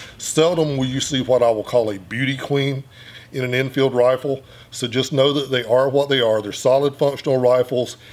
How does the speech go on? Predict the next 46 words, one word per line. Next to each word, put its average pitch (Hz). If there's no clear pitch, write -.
in 151
what 143
I 147
would 143
call 127
N 135
R 131
A 127
surplus 127
good 131
condition. 117
They're 110
certainly 127
not 123
very 127
good 113
or 101
excellent, 139
but 123
they're 117
all 151
very 131
functional, 180
and 156
they 147
fire, 127
and 107
they're 104
a 87
great 120
piece 123
of 95
history. 151
While 139
you're 180
buying, 160
don't 127
forget, 151
we 123
also 127
have 127
the 107
three 127
oh 123
three 117
ammo, 147